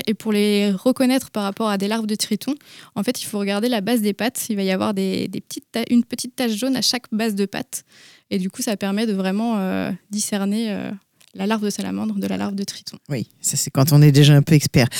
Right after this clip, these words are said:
Speaker 2: Euh, alors, il y a des mythes et légendes qui sont attachés à la, à la salamandre, mais on va peut-être y revenir un peu plus tard,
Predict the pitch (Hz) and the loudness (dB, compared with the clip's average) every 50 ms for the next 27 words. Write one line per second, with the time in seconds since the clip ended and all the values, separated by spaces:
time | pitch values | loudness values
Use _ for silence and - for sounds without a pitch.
0 | - - - 175 - 165 165 165 160 160 156 151 - - - 151 147 175 185 214 | -4 -4 -4 -2 2 4 4 6 6 6 6 4 4 4 6 8 8 8 8 8
1 | 240 285 277 294 302 - - 226 208 208 208 226 233 233 - - - - - 160 | 6 4 2 2 2 2 4 6 6 6 6 6 4 4 2 2 2 2 2 2
2 | 147 143 101 82 139 147 170 185 - - - 233 208 170 160 165 156 151 147 147 | 2 2 2 0 2 4 6 6 6 6 6 4 4 6 6 6 6 6 6 8
3 | 151 151 147 196 - _ _ _ _ - 156 160 160 156 - - 160 160 175 208 | 8 8 8 6 4 _ _ _ _ 2 4 6 6 6 6 6 6 6 6 6
4 | 226 214 190 180 190 196 - - 277 - - 220 220 208 196 233 226 202 180 - | 8 8 8 8 8 6 4 2 0 2 4 4 4 6 6 6 6 6 6 6
5 | 247 - - 202 - - 240 269 277 | 2 0 -2 -2 0 2 2 2 2